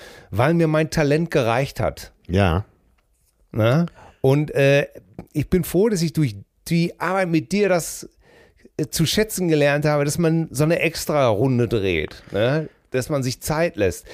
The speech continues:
Speaker 1: dass man die Dinge aus-, äh, ausdiskutiert, auch wenn's unbequem ist. Und du siehst es ja, dann,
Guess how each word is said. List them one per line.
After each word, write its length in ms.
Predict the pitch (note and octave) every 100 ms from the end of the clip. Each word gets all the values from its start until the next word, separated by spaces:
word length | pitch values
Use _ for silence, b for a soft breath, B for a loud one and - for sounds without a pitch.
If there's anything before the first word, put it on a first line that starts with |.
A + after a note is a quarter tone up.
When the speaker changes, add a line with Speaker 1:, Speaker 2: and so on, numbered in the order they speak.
| B
Speaker 1:
dass 180 | B A#2+
man 160 | D3 C3
die 120 | B2
Dinge 340 | A2 D#3+ D#3 -
aus-, 560 | D3+ F3+ - - -
äh, 380 | - A#2+ A#2 A2 - B B B B
ausdiskutiert, 960 | C3+ G3 D3+ C#3+ B2+ - A#2+ A#2+ B2 A2+ B2 -
auch 200 | A#2+ D3+
wenn's 200 | E3+ F3+
unbequem 760 | G3+ G#3 E3 - G#2 E2 E2+
ist. 320 | E2+ D#2+ - - B B B B B
Und 200 | G#2+ G2
du 60 |
siehst 360 | G#2+ F#3+ F#3+ -
es 160 | B2
ja, 300 | A2+ E2 D#2 - -
dann, 420 | G2+ G2+ G#2+ F#2+